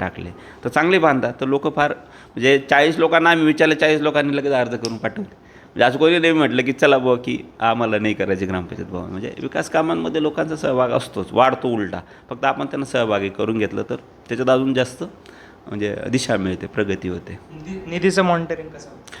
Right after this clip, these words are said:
Speaker 1: हां, निधीचं जे आहे तर एक कृती आराखडा एक झाला, निधी आपण डायरेक्ट पंधरा विभागाचा आपण डायरेक्ट ग्रामपंचायतला देत असतो. त्याचं,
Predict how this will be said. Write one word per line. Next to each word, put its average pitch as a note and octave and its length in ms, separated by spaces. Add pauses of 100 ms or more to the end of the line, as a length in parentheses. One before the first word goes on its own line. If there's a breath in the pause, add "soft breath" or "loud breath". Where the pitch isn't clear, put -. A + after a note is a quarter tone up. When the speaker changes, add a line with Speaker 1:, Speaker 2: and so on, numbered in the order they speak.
(140 loud breath)
Speaker 1:
हां, G#2+ 200
निधीचं F#3+ 400
जे F#3 140
आहे D3 420 (280 loud breath)
तर D#3 40
एक D#3+ 300
कृती D#3+ 200
आराखडा D#3+ 340
एक D3+ 100
झाला, C3+ 240
निधी D3 260
आपण C#3 280
डायरेक्ट C3 260
पंधरा C3 200
विभागाचा A#2+ 680
आपण A2 280
डायरेक्ट A2 300
ग्रामपंचायतला G#2 600
देत F#2+ 260
असतो. F2+ 380 (480 loud breath)
त्याचं, G3 480